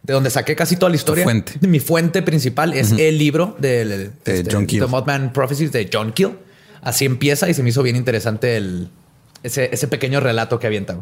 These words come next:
Speaker 1: Entonces, ahora sí. En la oscura noche del doce de noviembre de mil novecientos sesenta y seis, cinco sepultureros que trabajaban en un cementerio se sorprendieron al ver lo que describieron como, y cito,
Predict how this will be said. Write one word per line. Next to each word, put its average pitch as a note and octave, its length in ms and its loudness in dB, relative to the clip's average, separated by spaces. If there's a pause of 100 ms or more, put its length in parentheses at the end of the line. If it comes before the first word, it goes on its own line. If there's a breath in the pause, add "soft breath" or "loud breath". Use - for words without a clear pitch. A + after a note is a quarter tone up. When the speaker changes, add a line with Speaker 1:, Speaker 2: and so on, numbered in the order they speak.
(540 loud breath)
Speaker 1:
Entonces, - 240 -12
ahora A#2+ 180 2
sí. G#2 180 -4 (840 soft breath)
En C3 140 0
la D#3 80 4
oscura A3+ 320 2
noche G#3+ 300 2
del C#3 180 2
doce E3+ 220 2
de D#3 80 4
noviembre B2 440 2
de A#2+ 80 2
mil C#3+ 200 2
novecientos C3+ 480 0
sesenta D#3 440 0
y B2 60 0
seis, - 340 -8 (400 soft breath)
cinco G#3+ 360 2
sepultureros D#3 720 2
que C3+ 80 0
trabajaban C3 480 2
en D#3 100 4
un C#3+ 80 4
cementerio B2+ 640 0
se A#2+ 140 -2
sorprendieron D3 580 2
al D#3+ 100 2
ver C#3+ 160 0
lo E3+ 100 2
que E3+ 100 2
describieron D3 540 0
como, D#3 380 2
y C#3+ 80 -2
cito, C#3+ 500 -2